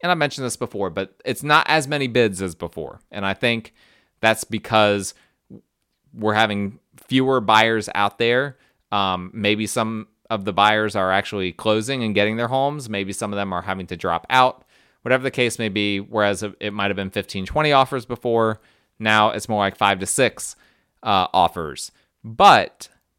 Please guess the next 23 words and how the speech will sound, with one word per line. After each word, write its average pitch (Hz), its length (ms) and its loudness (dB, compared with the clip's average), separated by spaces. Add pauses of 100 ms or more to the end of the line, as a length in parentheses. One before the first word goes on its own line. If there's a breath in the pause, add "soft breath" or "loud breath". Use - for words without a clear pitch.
but 160 500 2 (420)
th-, 123 160 0
those 127 220 2
prices 165 360 -4
are 135 120 -2
still 131 260 0
going 117 240 -2
up. 113 340 -4 (100)
So 123 140 0
what 123 160 0
we're 127 80 -4
seeing 208 300 -2
is 131 180 -4
those 117 220 0
five 147 340 2
to 127 100 -6
six - 440 -6
that 127 160 0
are 117 80 -4
competing, 139 640 -6 (300 soft breath)
they're 190 120 2
hotly 147 440 -2
competing 87 520 -8